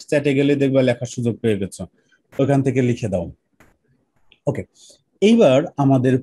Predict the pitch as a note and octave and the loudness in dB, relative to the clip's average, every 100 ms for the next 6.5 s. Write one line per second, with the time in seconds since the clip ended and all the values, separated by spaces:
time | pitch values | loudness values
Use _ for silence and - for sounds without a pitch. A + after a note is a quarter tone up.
0 | - F#3+ G3+ - - G3 F3+ D#3+ D3 C#3 | 2 2 2 -2 0 2 2 2 2 4
1 | C#3 C3+ C3 C3 C3 A#2 B2 A#2 A2+ A2 | 2 2 2 2 0 0 0 0 -2 -2
2 | A#2 A2 A#2 G#2 G2 - F#2+ G2 C3+ F3 | -4 -2 -2 0 -2 -6 -6 0 2 2
3 | F3+ E3+ D#3+ D3+ - D3 E3 E3 C#3 B2 | 2 2 2 0 -2 0 0 2 0 0
4 | - A#2 - _ _ - C#3 C#3+ C#3+ C#3+ | -2 -2 -4 _ _ -2 -2 0 2 4
5 | C3+ C3+ D#3+ D#3 D3 C#3+ C#3+ B2 B2 A#2+ | 4 4 2 4 2 0 -2 0 0 0
6 | A#2+ A#2 - B2 A#2+ | 0 -2 -2 0 0